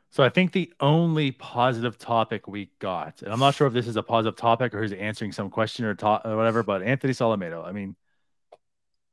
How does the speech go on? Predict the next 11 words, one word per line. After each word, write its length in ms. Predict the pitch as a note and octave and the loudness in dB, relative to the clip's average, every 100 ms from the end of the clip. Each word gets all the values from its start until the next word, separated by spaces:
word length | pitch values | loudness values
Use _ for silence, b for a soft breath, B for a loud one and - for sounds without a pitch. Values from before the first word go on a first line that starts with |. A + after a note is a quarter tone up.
| _ _ _ _ _ _ _ _ _ _ _ _ _ - | _ _ _ _ _ _ _ _ _ _ _ _ _ 2
that 260 | C#3+ F3 | 4 4
kid 440 | - D3+ A2 F#2 - | 4 4 4 2 -6
is 220 | G#2+ F#2 | -8 -4
looking 520 | G#2+ G#2+ A2 F2+ F2 - _ _ _ _ _ _ _ _ _ _ _ _ _ _ | -2 -2 -4 -6 -10 -14 _ _ _ _ _ _ _ _ _ _ _ _ _ _
pretty 160 | B2 F2+ | -4 -4
damn 240 | E2 D2+ | -8 -12
good. 280 | E2 D2 - _ _ _ | -12 -14 -16 _ _ _
Another 260 | A2 C3 C3 | 2 6 8
good 160 | A2+ A#2+ | 6 2
start 300 | - A#2+ G#2+ | 4 2 2
tonight. 400 | G#2 F#2+ F2+ | -4 -4 -6